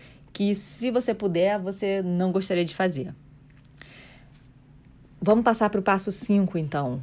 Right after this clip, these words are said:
o item cinco. O que que é o item cinco? É, é o poder de você fazer um plano de ação que te dê momentum. Então, são ações específicas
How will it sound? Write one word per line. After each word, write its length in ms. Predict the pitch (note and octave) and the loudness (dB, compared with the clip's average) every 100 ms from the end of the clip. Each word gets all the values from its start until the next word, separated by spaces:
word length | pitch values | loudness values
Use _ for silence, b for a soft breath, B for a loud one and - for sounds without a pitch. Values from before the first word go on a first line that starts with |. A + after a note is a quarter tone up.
| D3 | -2
o 280 | D#3 C#3+ F#3+ | -2 2 2
item 260 | F#3+ F3+ | 2 0
cinco. 680 | - - D#3+ C#3+ B2+ - C3 C#3 - - B B B B B B - | -2 -4 -4 -4 -4 -8 -8 -10 -18 -20 B B B B B B -14
O 60 | - | -4
que 160 | C4 | -2
que 100 | C4 | 4
é 80 | A#3 | 6
o 80 | G#3 | 6
item 240 | G#3 E3 | 4 -2
cinco? 580 | D3+ - C3+ A#2+ - C3 - - - | -4 -6 -6 -6 -8 -10 -10 -12 6
É, 300 | F3 F3 E3+ - - - - | 8 8 6 -2 -20 -8 4
é 140 | F3+ | 4
o 80 | F#3 | 4
poder 640 | F#3+ G3 D#3+ F3 A3 A#3 | 2 0 2 4 4 2
de 100 | G#3 | 0
você 260 | G#3 G#3 G#3+ | 0 -2 -4
fazer 760 | - G#3+ F#3 D3 C3+ G3+ A#3+ - - - - | -4 -4 -4 -4 2 2 2 -4 -20 -20 -10
um 160 | F3+ F3 | -4 -2
plano 720 | - - F#3 F#3+ A#3 A#3 A3+ | -4 0 4 4 2 2 0
de 180 | D3 F#3 | 0 -2
ação 640 | E3 - - F3 G3+ A#3 B B B | -2 -4 -4 -2 0 -2 B B B
que 100 | G3+ | -4
te 140 | F#3+ F3 | -2 4
dê 160 | G3 | 4
momentum. 840 | G3 G3 F#3 E3+ F3 D#3+ C#3+ C#3 - - - - - - - - - - B B B B | 4 4 2 2 2 0 -2 -6 -8 -10 -18 -20 -20 -20 -20 -20 -20 -20 B B B B
Então, 460 | D#3+ D3 G#3+ A3 - | 0 6 6 6 2
são 200 | G3 F#3 | 0 0
ações 380 | F3+ G3 F3+ | 0 0 0
específicas 1160 | G#3+ A3+ - B3 - A#3 C#4 - G4+ G4 - - | 0 -6 -4 -4 0 0 0 2 2 2 -2 -10